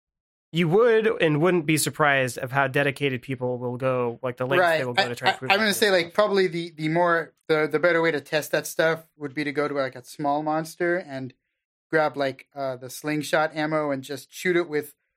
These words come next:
Speaker 2: shoot a small monster with slingshot ammo until it dies,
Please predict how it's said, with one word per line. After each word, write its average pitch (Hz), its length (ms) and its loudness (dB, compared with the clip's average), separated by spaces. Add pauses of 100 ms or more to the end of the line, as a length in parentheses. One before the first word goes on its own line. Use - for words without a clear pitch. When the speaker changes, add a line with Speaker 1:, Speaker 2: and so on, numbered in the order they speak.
(260)
Speaker 2:
shoot 214 280 -2
a 165 60 -2
small 180 300 2
monster 160 320 -2
with 139 100 -4
slingshot 147 480 -4
ammo 135 240 -8
until 127 240 -12
it 123 120 -16
dies, 127 520 -8